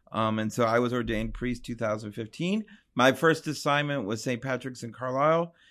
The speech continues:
I was there for two years, two thousand fifteen, two thousand seventeen. Then I was pastor at Our Lady of Lourdes in Enola from two thousand seventeen, two thousand nineteen,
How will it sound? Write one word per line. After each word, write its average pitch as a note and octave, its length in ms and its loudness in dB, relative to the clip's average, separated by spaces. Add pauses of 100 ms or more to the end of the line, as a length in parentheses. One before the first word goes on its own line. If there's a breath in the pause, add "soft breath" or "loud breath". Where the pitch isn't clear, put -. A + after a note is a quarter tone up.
(180 soft breath)
I A#2+ 100 4
was B2 120 4
there B2+ 160 4
for B2 100 -8
two C#3 200 -4
years, C#3+ 340 -2
two B2+ 140 -8
thousand A#2 300 -2
fifteen, A#2 340 -8
two B2 160 -10
thousand A#2 320 -6
seventeen. C#3 680 -4 (460 soft breath)
Then C#3 120 8
I C#3 120 8
was C3 200 2
pastor C3+ 500 2
at A#2 80 4
Our A#2+ 160 4
Lady B2 240 0
of A2+ 80 -2
Lourdes A2+ 360 -4
in A2 80 -4
Enola D#3+ 720 2
from A#2 140 -10
two B2 120 -8
thousand A2+ 320 -4
seventeen, A#2 500 -6
two A#2+ 140 -10
thousand A#2+ 320 -6
nineteen, C3+ 640 -4